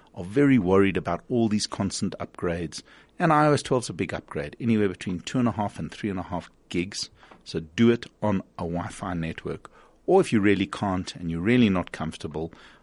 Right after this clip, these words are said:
iStores across the country are offering a free upgrade service. You just need to f-, go online, make a booking, or phone in, make a booking. You can wander in and take a chance. But they will do the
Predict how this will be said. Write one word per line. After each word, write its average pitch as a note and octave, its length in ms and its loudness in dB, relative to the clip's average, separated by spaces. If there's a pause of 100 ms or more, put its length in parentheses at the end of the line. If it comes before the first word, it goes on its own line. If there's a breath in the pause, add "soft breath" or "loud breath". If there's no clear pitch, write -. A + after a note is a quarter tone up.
(140 loud breath)
iStores A2+ 440 2
across - 380 -2
the A2+ 100 -6
country F2 540 -6 (280 soft breath)
are - 140 -2
offering - 300 -8
a - 60 -10
free - 480 -6
upgrade - 500 -4
service. F2 520 -6 (400 soft breath)
You - 60 -20
just - 200 -4
need G#2+ 160 2
to G2 100 -6
f-, - 340 -20 (220)
go G2+ 160 4
online, G#2 420 4
make F#2+ 180 0
a G2+ 60 -8
booking, F#2+ 360 -6
or - 100 -10
phone A2 320 2
in, G#2 160 2
make G2 200 -4
a - 40 -8
booking. G2 320 -6
You G#2+ 100 -2
can F3 200 0
wander G#3+ 300 6
in A#2 140 6
and G#2 140 0
take F2 200 -4
a E2+ 60 -4
chance. - 480 -10 (500 loud breath)
But A#2 240 6 (240 soft breath)
they A#2 140 8
will A#2+ 160 6
do G#2 180 2
the F#2 220 -4